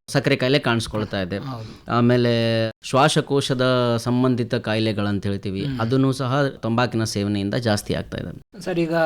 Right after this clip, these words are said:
Speaker 2: ಸಿಗರೇಟ್ ಅನ್ನೋದು ಹವ್ಯಾಸ ಆಗಿರ್ತದೆ. ಸಿಗರೇಟ್ ಸೇದಿದ್ರೆ ಏನೋ ಒಂದು ದೊಡ್ಡತನ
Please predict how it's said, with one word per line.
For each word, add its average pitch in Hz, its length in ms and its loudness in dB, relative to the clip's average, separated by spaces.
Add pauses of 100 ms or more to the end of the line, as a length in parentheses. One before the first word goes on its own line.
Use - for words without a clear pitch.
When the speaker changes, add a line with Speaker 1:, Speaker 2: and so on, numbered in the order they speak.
(260)
Speaker 2:
ಸಿಗರೇಟ್ 175 480 0
ಅನ್ನೋದು 160 440 2 (400)
ಹವ್ಯಾಸ 147 340 0
ಆಗಿರ್ತದೆ. 117 380 -8 (120)
ಸಿಗರೇಟ್ 160 360 -2
ಸೇದಿದ್ರೆ 156 380 -2
ಏನೋ 156 260 -2 (120)
ಒಂದು 170 240 -6
ದೊಡ್ಡತನ 156 360 -4